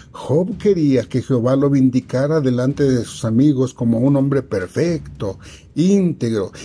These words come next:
y que todos escucharan el porqué de todas sus calamidades.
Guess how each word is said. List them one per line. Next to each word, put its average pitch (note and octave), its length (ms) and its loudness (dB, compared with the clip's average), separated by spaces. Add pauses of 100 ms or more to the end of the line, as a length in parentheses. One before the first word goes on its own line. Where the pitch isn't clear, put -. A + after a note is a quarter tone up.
y E3+ 80 2
que F#3 160 2
todos F#3+ 320 0
escucharan F3 560 0
el C#3 140 2
porqué B2 640 -4 (400)
de A#2+ 140 -4
todas C#3+ 360 0
sus - 220 -12
calamidades. G2+ 960 -6